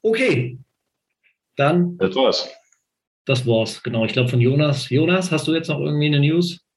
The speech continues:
Speaker 1: Jonas? Nee, kommt nichts mehr.
Speaker 2: Nee.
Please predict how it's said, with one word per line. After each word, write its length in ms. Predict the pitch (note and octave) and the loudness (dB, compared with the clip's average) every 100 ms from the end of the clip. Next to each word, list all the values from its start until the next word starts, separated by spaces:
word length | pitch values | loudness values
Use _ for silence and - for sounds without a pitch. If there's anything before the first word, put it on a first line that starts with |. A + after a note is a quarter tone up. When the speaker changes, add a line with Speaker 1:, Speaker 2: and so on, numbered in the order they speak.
| _ | _
Speaker 1:
Jonas? 380 | C3+ C3+ B2+ B2+ - _ _ _ _ _ _ _ _ _ _ - | -4 0 0 -2 -10 _ _ _ _ _ _ _ _ _ _ -10
Nee, 260 | G#2+ G#2+ - _ _ _ - | -8 -8 -14 _ _ _ -6
kommt 160 | A#2+ B2 | 0 2
nichts 160 | B2 | 4
mehr. 80 | C3+ | 4
Speaker 2:
Nee. 260 | C#3 - | 2 -2